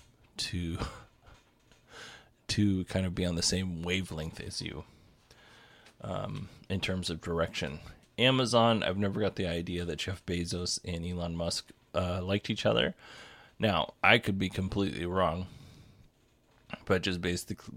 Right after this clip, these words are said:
based on things that I've read, it doesn't seem like they like each other. But they may, they may be best friends and just give each other crap on, on the internet. Um, right now,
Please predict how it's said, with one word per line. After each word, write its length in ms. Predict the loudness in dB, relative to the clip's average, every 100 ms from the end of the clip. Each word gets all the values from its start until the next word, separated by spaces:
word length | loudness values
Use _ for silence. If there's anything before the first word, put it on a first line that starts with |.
| 2
based 320 | 2 4 0
on 360 | -2 -2 -6 -8 -4
things 260 | -2 0
that 100 | -2
I've 180 | -2 -2
read, 200 | 0 0
it 80 | 0
doesn't 240 | -2 -2
seem 180 | -2 -2
like 160 | -4 -6
they 100 | -6
like 220 | -6 -8
each 160 | -6 -4
other. 180 | -4
But 240 | 2 2 0
they 200 | 2 4
may, 420 | 6 6 4 2 -4 -4
they 80 | 0
may 140 | 0
be 140 | 0
best 280 | 2 2 2
friends 260 | 0 0 0
and 100 | -4
just 140 | -4
give 120 | -4
each 160 | -4 -2
other 140 | -4
crap 320 | -4 -4 -2 -2
on, 320 | -4 -6 -8
on 200 | -8 -4
the 100 | -4
internet. 400 | -2 -2 -2 -6 -12 -20 -20 -20 -20 -20 -20 -20 -20 _
Um, 540 | 2 6 8 6 2 -2 _ 4
right 220 | 6 6
now, 320 | 6 4 2